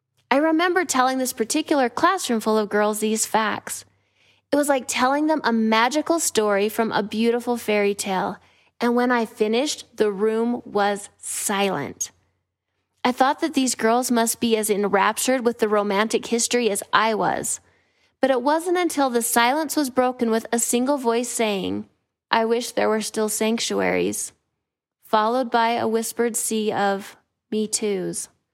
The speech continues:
that I understood. These high school kids weren't fascinated by the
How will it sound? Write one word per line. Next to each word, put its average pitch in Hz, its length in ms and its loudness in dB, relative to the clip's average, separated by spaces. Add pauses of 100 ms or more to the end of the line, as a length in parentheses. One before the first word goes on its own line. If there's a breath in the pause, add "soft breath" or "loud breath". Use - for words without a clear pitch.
(480)
that 214 180 2
I 208 160 2
understood. 208 760 0 (1000)
These 359 220 2
high 214 200 2
school 202 260 0
kids 220 340 0
weren't 202 300 -2
fascinated 202 640 2
by 185 180 2
the 185 160 -4